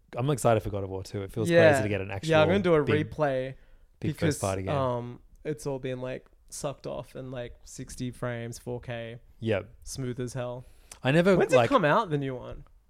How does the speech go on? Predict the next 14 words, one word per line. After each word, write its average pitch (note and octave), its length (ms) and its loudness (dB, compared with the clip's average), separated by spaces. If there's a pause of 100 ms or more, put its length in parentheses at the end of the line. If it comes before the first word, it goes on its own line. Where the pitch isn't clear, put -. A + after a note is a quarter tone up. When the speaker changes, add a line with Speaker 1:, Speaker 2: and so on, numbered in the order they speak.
(320)
Speaker 1:
Uh, G#2+ 360 0
it's, G#2 160 -6
like, G#2 120 -6
October. G2+ 440 -8 (840)
Speaker 2:
Damn, D#3 260 0
Chief, D3 320 0
I C#3+ 60 0
better E3+ 160 0
start C3+ 260 -2
playing C3+ 220 -4
that C3 140 -6
shit A#3 120 0
Speaker 1:
Damn. C4+ 140 0
Speaker 2:
soon. D3 360 -6